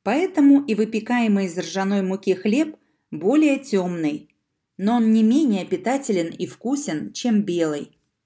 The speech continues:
Рассмотри, какие бывают зерновые культуры.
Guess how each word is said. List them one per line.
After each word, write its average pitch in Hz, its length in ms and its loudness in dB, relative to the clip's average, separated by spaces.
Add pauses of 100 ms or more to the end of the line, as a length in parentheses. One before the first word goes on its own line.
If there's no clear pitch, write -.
(760)
Рассмотри, 269 800 0 (100)
какие 294 420 2
бывают 247 500 2
зерновые 196 560 2
культуры. 170 760 -2